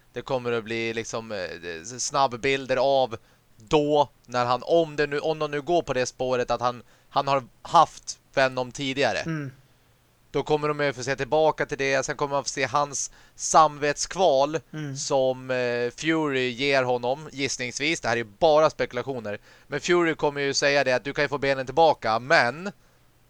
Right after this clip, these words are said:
Speaker 1: först och främst lär du ta, ta emot att vi planterar in den här bomben som en säkerhet.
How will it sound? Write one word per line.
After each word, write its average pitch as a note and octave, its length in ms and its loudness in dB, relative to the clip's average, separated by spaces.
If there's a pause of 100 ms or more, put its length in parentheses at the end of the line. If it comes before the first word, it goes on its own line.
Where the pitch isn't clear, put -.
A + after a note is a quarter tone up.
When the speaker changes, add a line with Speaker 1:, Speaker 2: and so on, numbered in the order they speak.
(120)
Speaker 1:
först E3 240 2
och D3+ 80 -2
främst C#3+ 280 0
lär C#3 140 4
du C3+ 80 -2
ta, C3 460 2
ta C#3 160 2
emot C#3 320 -4
att B2 140 -4
vi B2 160 -2
planterar B2 440 -2
in B2 140 -2
den A#2+ 100 -4
här A#2+ 100 0
bomben C#3+ 380 -2
som B2+ 140 -8
en A#2 80 -8
säkerhet. B2+ 680 0